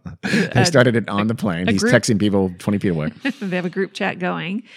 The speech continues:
Speaker 1: and they, you know, talk about, you know, day-to-day stuff.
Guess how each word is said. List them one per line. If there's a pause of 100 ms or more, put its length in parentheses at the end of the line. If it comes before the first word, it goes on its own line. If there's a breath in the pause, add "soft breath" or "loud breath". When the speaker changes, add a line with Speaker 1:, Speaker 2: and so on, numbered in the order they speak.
(380 loud breath)
Speaker 1:
and
they,
you
know,
talk
about, (180)
you
know,
day-to-day
stuff.